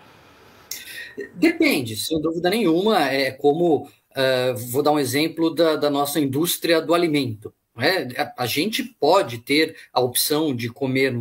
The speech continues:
melhor ou comer pior, né? De comer alimentos mais naturais ou mais industrializados, enfim, tá na nossa mão. Só que existe um, um,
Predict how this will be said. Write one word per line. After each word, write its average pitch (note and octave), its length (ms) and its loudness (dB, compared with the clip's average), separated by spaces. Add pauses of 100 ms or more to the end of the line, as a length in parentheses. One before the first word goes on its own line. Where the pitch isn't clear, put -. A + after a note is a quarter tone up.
(280)
melhor B2+ 500 2
ou B2 80 -2
comer B2 360 -2
pior, D3 500 2 (260)
né? B2 360 0
De G#2+ 100 -8
comer C3 300 0
alimentos B2+ 320 -4
mais A#2+ 160 -2
naturais B2+ 520 0
ou A#2+ 60 -6
mais A#2+ 240 0
industrializados, C#3 800 0
enfim, D#3+ 280 -4 (220)
tá G3 160 2
na C#4 100 0
nossa D#3 300 0
mão. A2+ 360 -4 (360)
Só C4+ 160 4
que C#4 140 -2
existe E3+ 760 -2
um, G3 60 0
um, D#3 580 -4